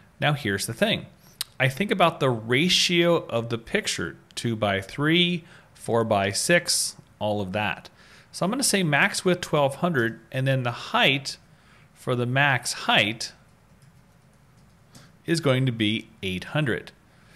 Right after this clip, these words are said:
Now, that's great, max width, max height, but I want 'em to all fit the same way.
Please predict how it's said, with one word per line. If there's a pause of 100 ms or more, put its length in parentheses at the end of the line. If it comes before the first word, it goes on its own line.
(200)
Now, (100)
that's
great,
max
width,
max
height, (720)
but
I
want
'em
to
all
fit
the
same
way.